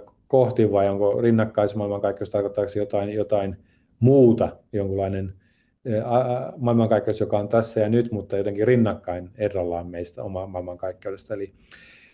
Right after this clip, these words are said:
tämä pimeä virta ja muu, muu ilmiö, mistä nyt puhut, niin toki tämmöisiä on tutkittu ja, ja tää tutkijat, jotka näitä on tehnyt, niin on ihan varteuttavia tutkijoita ja tutkinut muitakin aiheita, mutta,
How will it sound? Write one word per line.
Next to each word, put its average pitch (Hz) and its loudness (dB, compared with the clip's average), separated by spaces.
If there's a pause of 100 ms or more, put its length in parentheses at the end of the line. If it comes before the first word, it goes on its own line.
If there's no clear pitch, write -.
(100)
tämä 131 6
pimeä 139 6
virta 131 6
ja 117 6
muu, 120 4
muu 120 4
ilmiö, 113 4
mistä 110 -4
nyt 110 -6
puhut, 117 2
niin 107 -4 (460)
toki 135 4
tämmöisiä 127 4
on 113 -4
tutkittu 143 2
ja, 120 4
ja 120 2
tää 113 2
tutkijat, 120 0
jotka 117 -4
näitä 110 0
on 110 -2
tehnyt, 120 2
niin 107 -2 (540)
on 113 0
ihan 117 2
varteuttavia 131 6
tutkijoita 117 4 (160)
ja 120 -2
tutkinut 120 -2
muitakin 117 2
aiheita, 101 -2
mutta, 101 -4